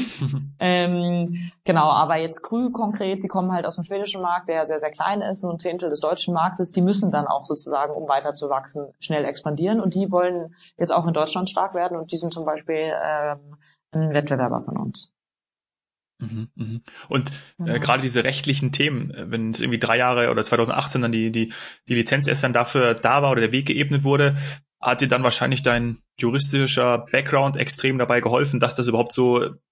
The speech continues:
Speaker 1: dann in Deutschland angelaufen ist, oder?
Speaker 2: Ja, absolut. Also die, ich habe vorhin kurz erzählt, die ersten drei Jahre von Teleklinik, also zweitausendfünfzehn bis achtzehn, hatten jetzt weniger irgendwie mit klassischem Unternehmensaufbau was zu tun, wo man jetzt
Speaker 1: Ja.
Speaker 2: irgendwie Marketing macht und so weiter,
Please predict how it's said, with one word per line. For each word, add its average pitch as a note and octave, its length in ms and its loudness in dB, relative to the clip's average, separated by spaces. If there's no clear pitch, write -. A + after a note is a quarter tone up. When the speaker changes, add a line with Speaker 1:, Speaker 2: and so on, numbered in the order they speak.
Speaker 1:
dann A2+ 120 0
in A2+ 60 0
Deutschland A#2+ 540 0
angelaufen A#2 680 -2
ist, - 320 -4
oder? C#3 300 -4
Speaker 2:
Ja, D#3+ 180 2
absolut. E3+ 320 -2
Also D3 240 -2
die, C#3+ 340 -2
ich - 120 -8
habe E3+ 100 0
vorhin F#3+ 220 0
kurz F#3+ 120 -2
erzählt, F3+ 300 -2
die - 60 -2
ersten - 220 0
drei D#3+ 140 0
Jahre E3+ 200 2
von F3+ 120 -6
Teleklinik, F3+ 560 -4
also D#3 140 -2
zweitausendfünfzehn E3+ 840 -2
bis E3+ 100 -4
achtzehn, E3+ 440 -2
hatten E3+ 180 -2
jetzt D#3+ 200 0
weniger E3+ 380 2
irgendwie E3 200 -2
mit D#3+ 180 -4
klassischem D#3 580 -2
Unternehmensaufbau D3+ 960 0
was C3+ 120 -4
zu - 100 -4
tun, D#3+ 400 -4
wo D3 80 -6
man D3 120 -4
jetzt C#3 100 -4
Speaker 1:
Ja. D3 60 0
Speaker 2:
irgendwie B2+ 180 0
Marketing D3 380 -4
macht C#3 220 -6
und C#3+ 60 -8
so C#3+ 80 -2
weiter, E3 220 -4